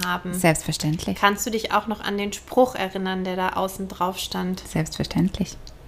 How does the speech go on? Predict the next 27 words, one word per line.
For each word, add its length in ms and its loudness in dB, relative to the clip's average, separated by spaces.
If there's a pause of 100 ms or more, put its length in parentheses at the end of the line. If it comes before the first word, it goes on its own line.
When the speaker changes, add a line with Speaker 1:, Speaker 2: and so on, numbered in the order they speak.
(400)
Speaker 1:
Das 200 4
Glück 280 2
ist 240 -4
eine 240 2
Entscheidung. 720 2 (680)
Speaker 2:
Glück 220 2
ist 120 2
ein 120 6
Entschluss? 580 6
Speaker 1:
Oder 180 0
Glück, 200 -2 (460)
oh 100 2
Gott, 300 0
ja, 180 0
okay. 320 0
Also, 260 6 (220)
aber 340 6 (300)
Speaker 2:
So. 240 8 (240)
Speaker 1:
summa 300 10
summarum, 720 8 (1120)
ich 400 2 (180)
kann 440 4 (120)
mich, 460 -2 (140)
darf 380 8
mich 340 -2
dazu 380 -4
entscheiden, 720 2